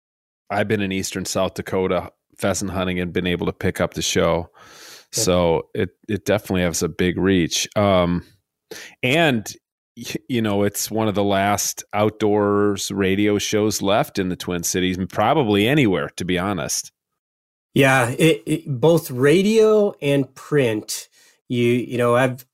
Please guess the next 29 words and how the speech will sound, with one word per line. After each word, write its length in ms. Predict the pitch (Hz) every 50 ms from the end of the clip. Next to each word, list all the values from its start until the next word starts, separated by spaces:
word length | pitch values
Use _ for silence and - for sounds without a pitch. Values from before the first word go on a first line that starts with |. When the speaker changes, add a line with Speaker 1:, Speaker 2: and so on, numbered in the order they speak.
| _ _ -
Speaker 2:
I 120 | 139 151
started 380 | 160 - - - 180 170 165 175
with 140 | 151 143 131
Pheasants 400 | - - 147 139 131 139 135 -
Forever 500 | - - 139 127 127 120 117 120 117 117
in 280 | 113 110 107 107 101 98
January 640 | - - 123 123 127 131 131 120 120 117 117 110 110
of 120 | 104 -
two 180 | - - 135 127
thousand 460 | 113 - 123 113 113 113 104 107 104
and 160 | 107 104 104 -
three. 500 | - - 123 107 104 101 98 104 110 - _ _ _ - - - - - - _ _
So, 640 | - - - 123 117 117 113 113 117 123 - - _
you 180 | - 110 117 156
know, 200 | 143 135 131 147 - _
almost 480 | - 175 202 214 208 202 175 - - -
two 200 | - - 175 165
decades. 800 | 131 123 120 123 120 - - 110 101 104 95 98 - - - - - _
And 160 | - 139 131 131
I, 320 | 131 127 123 117 113 110 - - - - - - - _ _ _ _
you 100 | 151 151
know, 140 | 139 131
when 180 | 123 123 131 131
I 80 | 127 123
started, 880 | - - - - - 185 208 220 208 185 156 131 123 117 117 110 110 - - - _ _ _ _ -
um, 400 | 127 123 127 123 117 123 127 127 _ _ _
particularly 720 | - 170 156 - 262 247 - 262 233 214 190 175 156 143 131
in 120 | 123 113 107
print, 480 | - - - 143 131 110 98 98 101